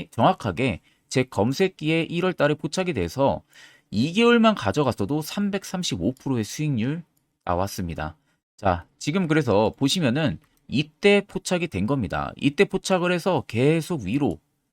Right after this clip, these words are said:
올라간 상황이죠. 자, 그래서 일월 삼 일에 적용해서 검색된 종목들 이 개월간 만약에 보유를 한다고 하게 되면은 코스피 같은 경우는 시장 대비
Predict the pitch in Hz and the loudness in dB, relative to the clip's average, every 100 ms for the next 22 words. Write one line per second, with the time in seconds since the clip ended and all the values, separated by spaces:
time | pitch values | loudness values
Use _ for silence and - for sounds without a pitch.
0 | _ _ - 98 127 131 120 139 160 - | _ _ -4 0 4 4 4 0 -2 -8
1 | _ 165 180 120 78 73 135 - - - | _ -4 -2 -2 -4 -6 -6 -12 -20 -20
2 | - 123 135 170 175 175 160 190 202 190 | 4 8 8 8 6 6 6 4 4 6
3 | 185 180 185 185 120 156 151 147 143 127 | 4 4 2 2 0 2 2 2 0 0
4 | 156 - 156 117 135 143 - 90 73 110 | -2 -2 -2 -2 -2 -2 -2 -2 -2 -2
5 | 156 190 185 123 90 92 151 117 85 101 | 0 4 4 4 4 4 2 0 0 0
6 | 135 185 - _ _ 131 190 196 190 175 | 0 -2 -6 _ _ 4 6 4 4 2
7 | 175 175 160 135 107 95 147 90 - - | 2 2 2 2 0 0 0 -2 -6 -20
8 | _ - 233 - 208 190 - 160 147 156 | _ 2 2 2 2 2 0 0 0 0
9 | 165 - 196 214 208 170 156 190 208 | -2 -2 2 4 4 0 0 0 0